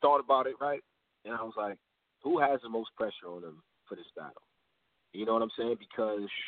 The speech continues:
I feel like, I feel like the, the,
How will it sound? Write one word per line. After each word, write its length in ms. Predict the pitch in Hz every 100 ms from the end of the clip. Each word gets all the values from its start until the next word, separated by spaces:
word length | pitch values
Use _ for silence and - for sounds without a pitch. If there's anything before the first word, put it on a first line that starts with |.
| - - -
I 120 | 120 135 -
feel 140 | 127
like, 280 | 117 104 92 - _ _ _ _ _ _ _ _ _ -
I 100 | 135 -
feel 120 | 185
like 180 | 156 139 -
the, 180 | 101 92 _
the, 120 | 104